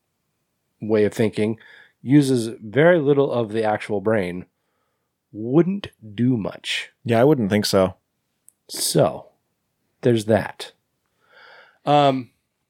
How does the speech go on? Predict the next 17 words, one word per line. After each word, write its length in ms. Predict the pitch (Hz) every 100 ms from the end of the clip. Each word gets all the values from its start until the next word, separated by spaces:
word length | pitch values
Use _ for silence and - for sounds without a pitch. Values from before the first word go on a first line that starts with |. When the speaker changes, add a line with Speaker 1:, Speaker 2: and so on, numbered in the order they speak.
| _ _ _ _ _ _ _ _ _ _ _ _ _
Speaker 1:
so, 600 | - 147 139 135 127 120 _ _ _ _ _ _ _ _ _ _ _ _ _ _ _ _ _ _ _ _ _ _ _ _ -
yeah, 220 | 151 104
so 160 | -
they, 320 | 127 156 190 185
they, 200 | 127 165 _ -
they 160 | 135
put 220 | 143 185
on, 280 | 165 151 135
uh, 380 | 113 110 101 98 95 - _ _ _ _ -
gas 320 | 123 117 113
masks, 560 | 101 85 90 - - - _ _ _ _ _ _ _
get 140 | 139 160
in 40 |
the 60 | 131
car, 400 | - 104 98 104
and 300 | 101 98 104
they're 360 | 117 110 110